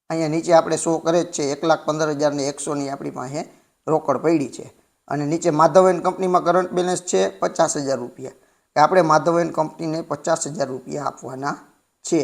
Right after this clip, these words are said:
જો અહીંયા પચાસ હજારથી નીચે અમાઉન્ટ હોય, તો આપણી કેશ માઇનસમાં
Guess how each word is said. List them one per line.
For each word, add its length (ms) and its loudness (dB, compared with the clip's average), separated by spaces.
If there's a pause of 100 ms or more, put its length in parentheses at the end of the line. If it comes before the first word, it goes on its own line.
(380)
જો 100 2
અહીંયા 320 6
પચાસ 380 0
હજારથી 360 2
નીચે 320 2
અમાઉન્ટ 400 2
હોય, 220 4
તો 160 -4
આપણી 280 0
કેશ 360 -2
માઇનસમાં 600 -6